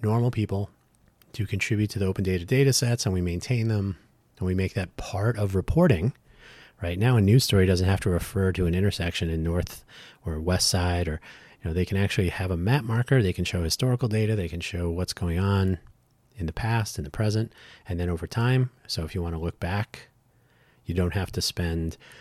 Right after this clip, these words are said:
ninety percent of your written word news article trying to describe the historical significance of an unsafe intersection. You can actually say, "Here's a bunch of data visualized on a map, a, a map with a time slider," right? These are all standard things. They exist already.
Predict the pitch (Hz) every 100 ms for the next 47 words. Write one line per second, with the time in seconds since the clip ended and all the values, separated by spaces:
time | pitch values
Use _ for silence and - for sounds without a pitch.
0 | - - 90 87 - - 90 82 80 80
1 | 80 95 101 90 85 90 85 90 190 160
2 | 92 92 101 87 - - - 95 95 98
3 | 87 - - 90 85 82 92 - 80 92
4 | - 98 90 90 87 95 190 160 127 113
5 | 107 98 92 98 90 95 95 92 90 170
6 | 127 80 80 90 87 90 92 - 98 -
7 | 87 87 143 147 143 123 147 - - -
8 | _ _ _ _ _ _ - 113 135 101
9 | 78 67 - 110 117 98 - - - -
10 | - - - - - 113 98 107 113 117
11 | 98 - 120 110 - 90 76 76 - -
12 | 87 98 104 98 95 90 - 90 82 82
13 | 90 76 80 80 90 - 87 76 73